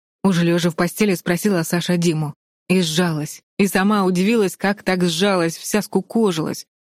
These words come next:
Будто ждала, что от такого вопроса её, как собаку, пусть и метафорично, могут побить. Отказать. «Я попробую его уложить в коляске, может, часа два, а то и дольше проспит». «Холодно же». «Мне очень важна эта встреча.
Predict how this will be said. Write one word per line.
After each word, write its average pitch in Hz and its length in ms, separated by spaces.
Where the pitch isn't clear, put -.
Будто 180 340
ждала, 165 520
что - 200
от 160 80
такого 170 340
вопроса 165 500
её, 190 260
как 160 160
собаку, 185 500
пусть 240 240
и 220 40
метафорично, 190 680
могут 185 320
побить. 196 440
Отказать. 160 640
«Я 247 200
попробую 220 520
его 196 180
уложить 208 400
в - 60
коляске, 233 460
может, 185 260
часа 202 260
два, 208 260
а 180 60
то 208 120
и 190 100
дольше 180 300
проспит». - 480
«Холодно 180 500
же». 160 200
«Мне 233 260
очень 196 260
важна 190 400
эта 185 140
встреча. 165 460